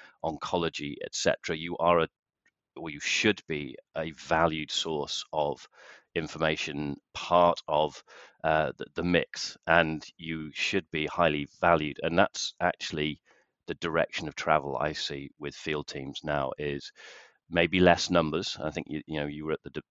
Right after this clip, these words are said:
the, the panel event, um, with Paul Sims and myself, and, and that, you know, you addressed that in your article. I, I do think that there will be fewer, but I think they'll be more highly skilled. I think they'll be more highly valued, and,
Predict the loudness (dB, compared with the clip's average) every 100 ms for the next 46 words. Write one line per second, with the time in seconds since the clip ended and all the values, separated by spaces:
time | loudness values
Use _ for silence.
0 | -14 -14 _ -8 -8 _ _ _ _ 2
1 | 2 2 0 0 -4 _ _ -8 -6 -6
2 | -10 -16 -10 -8 -4 -2 -4 -4 -6 -2
3 | 0 0 -2 -8 -6 -4 -4 -4 _ _
4 | -14 -12 -12 -8 -8 -6 -6 -4 -2 -2
5 | -2 -8 -18 -18 -20 -20 -20 _ 0 0
6 | 0 0 0 -2 -4 -6 -14 _ -6 -6
7 | -8 _ _ _ _ -4 -4 -6 -6 -6
8 | -8 -14 -20 -14 -4 0 2 0 -4 _
9 | _ _ -4 -2 -2 -4 -4 -6 -6 -6
10 | -4 4 4 4 -2 -2 -2 -2 -8 -8
11 | -8 -6 -10 -10 -8 -6 -6 -4 -4 -4
12 | -2 -2 -2 -6 -12 _ _ -20 -20 _
13 | -6 -4 -4 -6